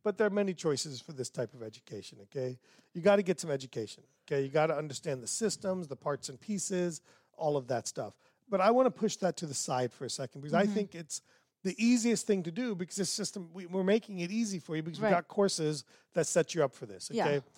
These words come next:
Speaker 1: I think the first step before that is, are you capable of selling these cases?
Speaker 2: Right.
Speaker 1: Okay, I think to me,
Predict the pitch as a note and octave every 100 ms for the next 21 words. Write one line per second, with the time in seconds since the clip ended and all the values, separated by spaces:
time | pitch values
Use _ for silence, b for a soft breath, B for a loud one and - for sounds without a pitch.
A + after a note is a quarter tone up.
0 | b b - A#3 D4 A#3+ - G#3 G#3 -
1 | F#3+ D#3 D3+ F3+ E3+ D3 C#3 - D3+ C3
2 | B2 - _ _ _ _ _ G3 A#3+ B3
3 | A3+ - E3 E3 D#3+ D3+ C3+ A#2 - C3
4 | B2+ A#2+ A2 G#2 - G#2 - - - -
5 | G3 - _ _ D3 D3 C3+ F3+ G#3 B3
6 | G3 F#3 F3 F3+ F3 D#3+ C#3